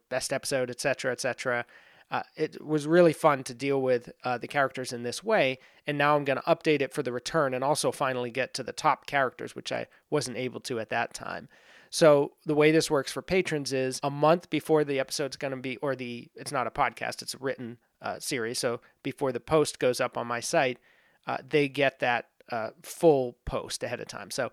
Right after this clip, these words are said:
right now, what's up on Patreon is Twin Peaks character series intro and minor characters exclusive advance, and Twin Peaks character series thirty runners up from season three exclusive advance. In both cases, you have, uh, m-,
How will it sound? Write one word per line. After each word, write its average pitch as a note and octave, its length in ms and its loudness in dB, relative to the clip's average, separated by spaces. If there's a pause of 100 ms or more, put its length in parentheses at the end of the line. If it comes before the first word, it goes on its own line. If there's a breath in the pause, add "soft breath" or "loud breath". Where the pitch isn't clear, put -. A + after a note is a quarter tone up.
(180 loud breath)
right D#3 180 6
now, C#3+ 260 4
what's C3+ 280 0
up C3 240 2
on A#2+ 200 -8
Patreon F3+ 380 0
is A#2+ 100 -6
Twin F#3+ 240 -4
Peaks F3+ 260 -2
character C#3 340 0
series C#3 320 -2
intro E3 420 4
and D3+ 100 0
minor D3 220 2
characters B2 500 -2
exclusive A#2 540 -8
advance, A#2+ 420 -6 (340 loud breath)
and D3 140 -4
Twin D3+ 240 -2
Peaks - 320 -4
character - 400 -2
series C3 380 -4
thirty E3 300 4
runners C#3+ 360 0
up B2+ 180 2
from C3 140 -8
season A#2+ 320 -6
three E3 300 0
exclusive - 560 -8
advance. D2 500 -12 (440 soft breath)
In C3+ 200 -2
both C#3 360 2
cases, C3 540 -2
you B2 140 -4
have, A2+ 460 -2 (440 soft breath)
uh, - 180 -4 (440)
m-, C#3+ 220 -14